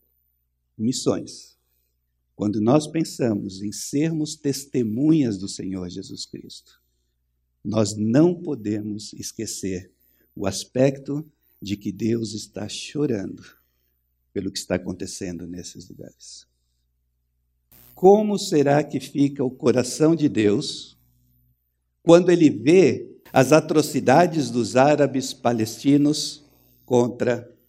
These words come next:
o povo de Israel? E como será que fica o coração de Deus das atrocidades do povo de Israel quando são cometidas contra os palestinos?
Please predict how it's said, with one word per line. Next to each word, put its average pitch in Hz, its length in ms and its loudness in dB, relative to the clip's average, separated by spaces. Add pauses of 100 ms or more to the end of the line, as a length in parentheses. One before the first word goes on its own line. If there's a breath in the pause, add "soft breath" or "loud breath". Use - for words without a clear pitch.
(540)
o 101 80 -6
povo 101 380 0
de 98 80 -6
Israel? 98 420 -10 (2250)
E 156 80 8
como 202 260 6
será 180 340 6
que 185 140 0
fica 190 280 0
o 175 140 2
coração 175 760 4
de 139 140 -4
Deus 139 760 2 (920)
das 123 280 2
atrocidades 127 880 2
do 107 120 -2
povo 113 360 -2
de 104 120 -8
Israel 110 640 0 (420)
quando 117 240 0
são 113 260 2
cometidas 104 920 0 (120)
contra 104 400 -2
os 98 140 -10
palestinos? - 840 -16